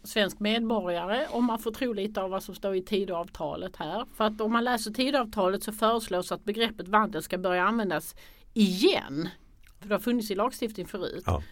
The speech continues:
Speaker 1: I frågor som handlar om personer utan svensk medborgarskap, rörande utvisning, krav på medborgarskap samt kontroll i utlänningsärenden som är där som det står spesat i Tidöavtalet.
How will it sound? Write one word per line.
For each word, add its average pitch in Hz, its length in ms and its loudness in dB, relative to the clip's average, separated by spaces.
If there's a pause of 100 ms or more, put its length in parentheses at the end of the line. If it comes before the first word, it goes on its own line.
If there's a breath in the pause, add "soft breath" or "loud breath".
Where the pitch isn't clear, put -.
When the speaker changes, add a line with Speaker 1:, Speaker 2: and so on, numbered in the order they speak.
(260 loud breath)
Speaker 1:
I 233 100 0
frågor 247 360 4
som 214 180 0
handlar 196 340 4
om 180 180 4
personer 190 500 0 (200)
utan 233 580 4
svensk 196 400 -4
medborgarskap, 165 840 -8 (280 soft breath)
rörande 208 420 6
utvisning, 208 640 2
krav 202 180 6
på 190 140 -4
medborgarskap 175 640 2
samt 170 260 -2
kontroll 175 480 2
i 135 40 2
utlänningsärenden 147 1200 -4
som 170 180 -8
är 147 160 -4
där 135 240 -4
som - 260 -6
det 147 80 -10
står - 180 -14
spesat - 520 -6
i 151 40 -12
Tidöavtalet. - 760 -10